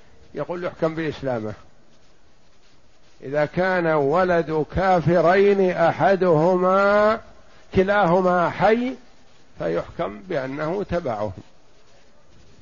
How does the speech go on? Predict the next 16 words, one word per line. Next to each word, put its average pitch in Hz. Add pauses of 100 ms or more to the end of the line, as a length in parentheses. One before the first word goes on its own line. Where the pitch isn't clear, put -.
(420)
كافر 175
مثلهم، 127 (800)
لكن 143
إذا 156
كان 165
أحد 165
أبويه 160
مسلم 175
أو 139
أحد 165
أبويه 165 (340)
ميت 208 (400)
فيحكم 165
بإسلامه 139
حينئذ. 120
نعم. 98